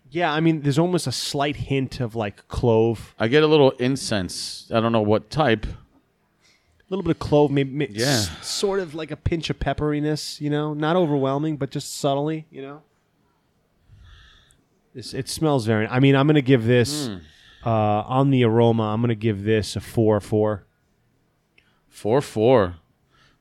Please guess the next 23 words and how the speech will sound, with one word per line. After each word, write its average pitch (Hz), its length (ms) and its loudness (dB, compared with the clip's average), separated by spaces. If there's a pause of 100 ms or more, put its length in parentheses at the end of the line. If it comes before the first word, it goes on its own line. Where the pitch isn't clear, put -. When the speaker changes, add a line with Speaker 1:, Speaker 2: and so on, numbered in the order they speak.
(160)
Speaker 2:
Good 147 260 4
start, - 580 4 (200)
Belgium. 101 420 -2 (1120)
Speaker 1:
Has 139 320 -2
Ed. 117 420 -4
Speaker 2:
Yeah. 123 380 2 (680)
Courtois. 359 1600 2 (320)
<laughs> 180 580 2 (600)
So 135 420 -2 (160)
Speaker 1:
Shout 113 240 -2
out 101 80 -4
to 98 60 -14
Chelsea. 107 420 -2
Speaker 2:
yeah, 117 260 4
man, 131 180 -4
I'm, 135 240 4
I'm 131 200 2
really 143 140 4
liking 131 340 2
this, 120 320 0
um, 104 600 4 (520)
a 98 80 -2
lot. 107 400 6